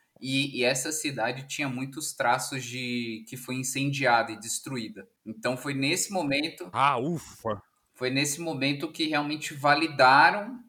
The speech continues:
Speaker 1: o poema de, de Homero, mas no sentido de que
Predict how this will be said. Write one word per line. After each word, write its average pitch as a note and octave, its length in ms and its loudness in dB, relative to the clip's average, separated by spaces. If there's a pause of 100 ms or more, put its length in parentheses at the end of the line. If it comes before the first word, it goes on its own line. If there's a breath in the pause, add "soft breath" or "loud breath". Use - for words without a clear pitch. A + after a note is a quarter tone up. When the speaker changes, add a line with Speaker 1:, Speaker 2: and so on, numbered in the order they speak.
Speaker 1:
o A#2+ 180 -8
poema A2+ 460 -2
de, G#2 500 -8
de A#2 120 -8
Homero, G#2 520 -4 (280)
mas B2 160 2
no B2+ 60 0
sentido C#3+ 440 -4
de B2 120 -10
que - 380 -10